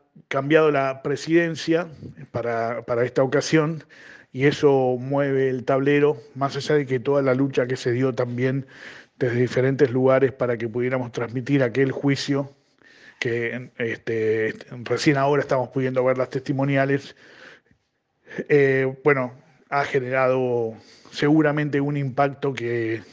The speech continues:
contribuyó a que esta vez la respuesta para televisar este juicio haya sido sí. Los miércoles, desde las nueve de la mañana, en principio en el canal dos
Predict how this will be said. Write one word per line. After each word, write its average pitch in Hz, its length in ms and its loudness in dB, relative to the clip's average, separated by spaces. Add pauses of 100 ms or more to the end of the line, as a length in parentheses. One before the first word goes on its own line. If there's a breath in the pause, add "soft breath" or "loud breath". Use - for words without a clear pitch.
(220 loud breath)
contribuyó 139 720 2
a 127 100 0
que 117 400 -2 (340 loud breath)
esta 139 280 -2
vez 127 160 0
la 127 160 0
respuesta 117 680 -4 (440 loud breath)
para 123 200 2
televisar 123 400 0
este 127 140 -2
juicio 127 500 -2 (260)
haya 127 300 -2
sido 123 240 0
sí. 113 320 -6 (480 loud breath)
Los 135 160 2
miércoles, 165 760 2
desde 127 260 -6
las 123 160 -4
nueve 143 220 0
de 143 60 2
la 139 100 0
mañana, 180 420 0
en 139 100 -2
principio 131 480 0
en 131 60 0
el 123 80 -2
canal 131 360 0
dos 156 500 4